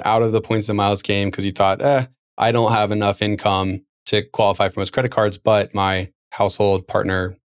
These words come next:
you know, parents, whatever, does," this is what solves that issue for you. And when you're putting this on the application, y-, you just add it to your own income. Like, maybe you, maybe you do have income, but it's, it's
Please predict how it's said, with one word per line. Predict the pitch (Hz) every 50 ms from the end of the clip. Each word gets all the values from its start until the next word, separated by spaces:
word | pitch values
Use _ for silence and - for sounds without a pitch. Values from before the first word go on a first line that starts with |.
| _ _ - 101
you | 95
know, | 90 87
parents, | - - 98 95 95 90 - -
whatever, | - 92 95 92 92 90 92 - _
does," | - 110 110 104 98 92 - - _ _ _ _ _ -
this | 117 113 - -
is | - 120 101 107
what | 104 95
solves | - - 104 98 98 92 - -
that | 92 90
issue | 92 90 - - - 95
for | 87 - - 95
you. | 95 101 107 110 110 110 - - - _ _ _ - 117
And | 117 117
when | 120 120
you're | 120 120 117 117
putting | - - 165 175 185
this | 165 139 -
on | - 123
the | 117
application, | 117 113 110 - 139 147 147 - 117 107 95 - _ _ _ _ _ _ -
y-, | 131 -
you | 139 127 117
just | 139 156 - - -
add | 110 113 123 131
it | 117 - -
to | - 117
your | 107 104
own | 104 104 104
income. | 104 107 104 - - - - - - _ _ _ _ -
Like, | 113 123 - -
maybe | 127 135 147 160
you, | 156 156 151 147 147 143 143 -
maybe | 127 131 143 165
you | 165 143
do | 143 160 165 147
have | 135 110 104 98
income, | 104 104 98 - 110 101 98 98
but | 101 101 101
it's, | 101 - - - 120
it's | 110 - - - -